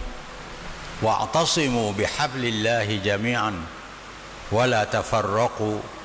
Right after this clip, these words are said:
واذكروا نعمة الله عليكم إذ كنتم أعداء فألف بين قلوبكم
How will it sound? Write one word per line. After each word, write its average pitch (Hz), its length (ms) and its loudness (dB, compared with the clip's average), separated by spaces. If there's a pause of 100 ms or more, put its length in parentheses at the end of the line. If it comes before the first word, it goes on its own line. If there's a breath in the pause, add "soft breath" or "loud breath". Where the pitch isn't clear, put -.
(1120)
واذكروا 131 640 2
نعمة 123 500 2
الله 117 560 2
عليكم 107 880 0 (280)
إذ 127 120 0 (120)
كنتم 156 420 0
أعداء 127 640 2 (340)
فألف 139 540 0
بين 113 320 0
قلوبكم 113 920 -2